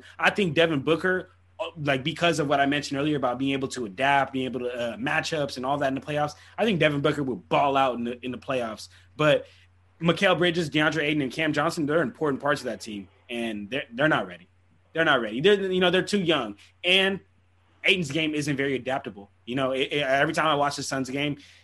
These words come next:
if you, if you shut down Ayton's primary move, he, he, he don't got much. And it's not like he gonna be like Joel kicking it out. But then again, you know, the man is, like,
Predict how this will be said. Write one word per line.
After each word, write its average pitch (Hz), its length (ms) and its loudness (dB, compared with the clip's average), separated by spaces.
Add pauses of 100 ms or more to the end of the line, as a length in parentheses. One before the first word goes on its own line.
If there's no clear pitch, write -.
if - 160 -14
you, 165 240 0
if - 140 -16
you 160 80 -4
shut 151 260 -2
down 139 220 0
Ayton's 139 420 -4 (380)
primary 147 420 2
move, 147 420 -4 (120)
he, 104 80 -16
he, 117 640 -12
he 120 100 -8
don't 147 140 -4
got 156 180 4
much. 165 280 0
And 110 120 -10
it's 131 240 -6
not 156 80 0
like 151 140 -2
he 160 80 -6
gonna 156 100 -4
be 151 80 4
like 143 160 2
Joel 147 320 2
kicking 147 300 -4
it 156 80 0
out. 151 240 -2 (260)
But 247 140 0
then 254 100 4
again, 170 320 6
you 160 100 4
know, 156 120 4
the 139 100 -2
man 151 260 2
is, 117 200 -6
like, 101 180 -10